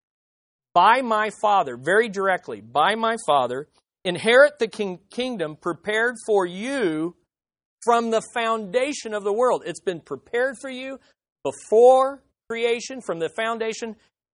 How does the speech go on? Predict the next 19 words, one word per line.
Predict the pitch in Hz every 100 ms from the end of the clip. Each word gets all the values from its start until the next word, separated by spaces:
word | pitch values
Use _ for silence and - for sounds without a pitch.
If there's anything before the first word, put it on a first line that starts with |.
| _ _
and | 160 156
my | 156 -
Father | 185 180 180
has | 165 139
done | 135 147 113
it. | -
Very | 139 196 202
clear, | - 208 208 214 214 _ _
very | 165 156 -
active, | 175 180 196 - 202 185
very | 151 147 180 170
direct, | 139 151 165 175 - _ _ _
very | 156 147
personal. | - 160 151 - _ _
Drop | 165 165
down | 170 160
to |
verse | 147 147
forty-one. | - 147 131 131 107